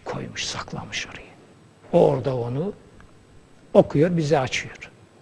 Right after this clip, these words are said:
Mucize gibi bir adam.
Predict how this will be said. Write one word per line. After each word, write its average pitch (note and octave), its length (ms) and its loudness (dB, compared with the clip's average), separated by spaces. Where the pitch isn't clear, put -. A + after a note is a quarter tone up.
Mucize G#3 460 8
gibi D#3+ 280 -2
bir A3 80 2
adam. E3+ 220 -4